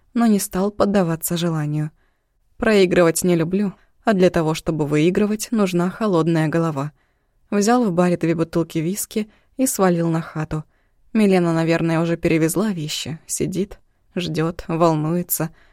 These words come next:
А у меня один план: напиться в хлам. Свет нигде не горел. Дом оказался закрыт, а ключи я так и не взял. Время — первый час ночи. Вместо того, чтобы отправиться на квартиру,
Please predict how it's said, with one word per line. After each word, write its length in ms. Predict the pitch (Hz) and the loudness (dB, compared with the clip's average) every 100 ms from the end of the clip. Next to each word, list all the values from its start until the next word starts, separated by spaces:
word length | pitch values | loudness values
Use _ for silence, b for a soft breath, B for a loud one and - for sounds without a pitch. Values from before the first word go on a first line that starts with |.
| b b _ | b b _
А 180 | - 196 | 0 4
у 80 | 202 | 4
меня 440 | 190 180 185 202 | 4 2 2 0
один 280 | 226 156 156 | 0 2 0
план: 380 | 156 151 151 160 - _ - | -2 -2 -2 -4 -10 _ -4
напиться 680 | 180 160 - 165 160 - | -2 -2 -4 -6 -6 -6
в 60 | 190 | -8
хлам. 420 | - 151 143 156 - _ _ _ _ _ _ _ _ | -4 -2 -2 -4 -10 _ _ _ _ _ _ _ _
Свет 460 | - - 185 214 - | -6 -2 0 -2 0
нигде 340 | 247 220 165 | 2 4 2
не 140 | 165 160 | 2 0
горел. 380 | 165 160 151 147 _ _ _ _ _ | 0 -2 -4 -6 _ _ _ _ _
Дом 300 | 185 196 185 | 2 4 4
оказался 540 | 165 165 175 175 180 | 2 2 2 0 -2
закрыт, 480 | 156 165 - 208 - | -4 -4 -6 -6 -6
а 40 | |
ключи 460 | 180 190 175 - 247 | 0 2 2 -2 -2
я 100 | 233 | -2
так 220 | 202 175 | -2 -2
и 40 | 180 | 0
не 120 | 175 | 0
взял. 320 | 160 160 156 - _ _ _ _ - | -2 -4 -4 -8 _ _ _ _ -2
Время — 460 | 180 185 208 233 | 0 2 2 0
первый 400 | 240 175 170 165 | 0 2 2 0
час 300 | 170 175 - | -4 -6 -4
ночи. 440 | 170 156 - 156 160 - | -4 -6 -6 -10 -12 -4
Вместо 460 | 185 196 185 - | 2 2 2 -2
того, 240 | 170 160 170 | -4 -2 -2
чтобы 300 | - 170 165 | -4 -2 0
отправиться 500 | 165 - 170 160 165 | 0 -2 -2 -2 -2
на 120 | 160 | -4
квартиру, 600 | 151 165 - 233 208 165 | -2 -4 -2 0 0 0